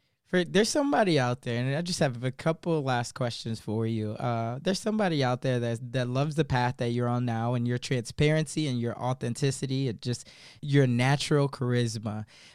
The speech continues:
But they have that question, just like I do, is knowing what you know now and how much wiser you are. If there was one thing that you wish that you could go back and change or that you wish that you could im-, that you would have implemented sooner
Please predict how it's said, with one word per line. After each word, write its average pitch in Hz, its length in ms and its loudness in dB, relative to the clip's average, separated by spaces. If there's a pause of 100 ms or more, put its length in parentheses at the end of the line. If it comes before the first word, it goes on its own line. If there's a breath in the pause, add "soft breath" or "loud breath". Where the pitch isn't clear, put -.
(100 loud breath)
But 143 540 2
they 147 340 2
have 233 200 2
that 330 180 4
question, 139 840 2
just 160 220 0
like 208 160 0
I 131 160 4
do, 120 260 2
is 117 260 0
knowing 151 440 4
what 190 120 2
you 151 120 0
know 139 180 2
now 117 300 0
and 110 100 -2
how 127 100 0
much 139 220 -2
wiser 117 420 -2
you 110 220 -2
are. 107 340 -4
If - 140 -6
there 175 180 2
was 220 220 0
one 123 520 0
thing 120 480 -2 (300 loud breath)
that 135 100 2
you 135 180 4
wish 147 260 2
that 131 260 0
you 131 120 0
could 120 160 -4
go 131 140 0
back 143 260 0
and 135 140 -2
change 120 460 -2 (100)
or 147 580 4 (200 soft breath)
that 156 100 0
you 139 180 2
wish 151 320 0
that 139 180 0
you 135 180 -2
could - 320 -6
im-, 156 180 0 (140)
that 143 120 2
you 143 180 4
would 147 180 4
have 131 240 2
implemented 147 680 0
sooner 127 600 0